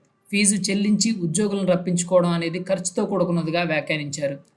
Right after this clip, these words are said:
అలాంటి అభిప్రాయాన్ని తాజాగా భారతీయ పారిశ్రామిక టెక్ అసోసియేషన్లు కూడా వ్యక్తం చేస్తున్నాయి. కొత్త ఇమిగ్రేషన్ నిబంధనల ప్రకారం వీసా సంబంధిత ఖర్చులు ఆకాశాన్ని అంటుతున్నాయి.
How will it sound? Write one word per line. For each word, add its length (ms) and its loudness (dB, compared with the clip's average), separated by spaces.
అలాంటి 300 2
అభిప్రాయాన్ని 720 2
తాజాగా 420 2
భారతీయ 560 2
పారిశ్రామిక 640 0
టెక్ 360 0
అసోసియేషన్లు 520 -2
కూడా 200 2
వ్యక్తం 280 -4
చేస్తున్నాయి. 640 -6
కొత్త 200 2
ఇమిగ్రేషన్ 560 2
నిబంధనల 400 2
ప్రకారం 480 -2
వీసా 240 4
సంబంధిత 560 2
ఖర్చులు 640 -2
ఆకాశాన్ని 480 4
అంటుతున్నాయి. 640 -4